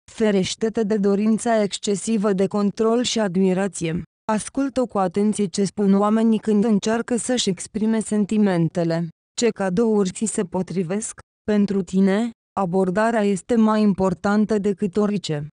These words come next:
Darul trebuie prezentat, nu este predat, dat,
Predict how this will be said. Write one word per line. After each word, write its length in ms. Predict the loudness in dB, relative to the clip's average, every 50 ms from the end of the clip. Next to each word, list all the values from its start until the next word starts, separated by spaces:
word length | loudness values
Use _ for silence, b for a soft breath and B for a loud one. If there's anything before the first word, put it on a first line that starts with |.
| _ _ -8 -4
Darul 400 | -2 0 2 2 2 0 0 -2
trebuie 500 | -2 0 0 2 2 2 2 2 2 0
prezentat, 880 | 0 0 0 0 0 2 2 2 2 0 0 0 -2 -2 -4 -6 -14 -20 _ _ _ 0 4
nu 180 | 4 6 6 6
este 320 | 4 2 0 0 -4 -4
predat, 560 | -4 -2 -2 -2 -2 0 0 0 -2 -2 -4 -12 _ _ _ _ -8
dat, 400 | -4 -2 0 0 0 0 -2 -6